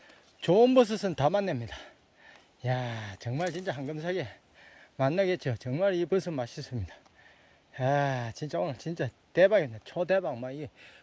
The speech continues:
버섯 너무 많아갖고 이제 그만해갖고 가야 됩니다. 이 너무 많이 해갖고 가면은 버섯에 대한 예의가 아니라, 아니라요.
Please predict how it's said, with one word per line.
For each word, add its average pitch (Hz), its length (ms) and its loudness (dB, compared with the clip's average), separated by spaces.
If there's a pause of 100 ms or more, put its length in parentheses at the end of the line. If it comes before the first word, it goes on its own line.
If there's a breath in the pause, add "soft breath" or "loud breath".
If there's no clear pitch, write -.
버섯 233 300 6
너무 196 160 2
많아갖고 208 560 6
이제 190 140 2
그만해갖고 175 640 2
가야 160 120 2
됩니다. 151 300 -8 (500 soft breath)
이 190 140 4
너무 196 200 6
많이 202 220 6
해갖고 196 360 6
가면은 139 520 2 (460 soft breath)
버섯에 196 380 2
대한 151 220 -2
예의가 165 340 0
아니라, 131 240 -4 (200)
아니라요. 139 360 -2